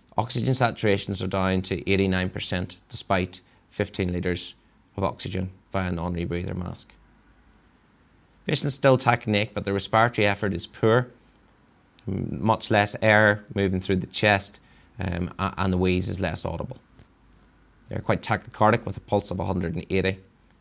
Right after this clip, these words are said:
and their cap refill time is less than two seconds. Blood pressure is lower end of the normal range. Patient does remain orientated.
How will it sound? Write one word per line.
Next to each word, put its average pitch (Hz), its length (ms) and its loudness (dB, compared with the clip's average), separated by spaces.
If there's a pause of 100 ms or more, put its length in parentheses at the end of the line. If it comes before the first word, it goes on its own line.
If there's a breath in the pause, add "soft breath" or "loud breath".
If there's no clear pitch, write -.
and 101 80 -4
their 98 80 -4
cap 98 220 -2
refill 92 280 -2
time 90 240 -6
is 87 120 -6
less 90 160 -10
than 92 120 -8
two - 160 -10
seconds. - 500 -12 (880)
Blood 156 200 6
pressure 123 280 2
is 104 140 0
lower 101 280 4
end 92 180 2
of 87 120 -6
the 92 80 -4
normal 90 280 -4
range. 87 500 -8 (2000)
Patient 143 300 2
does 135 220 4
remain 120 220 4
orientated. 113 680 2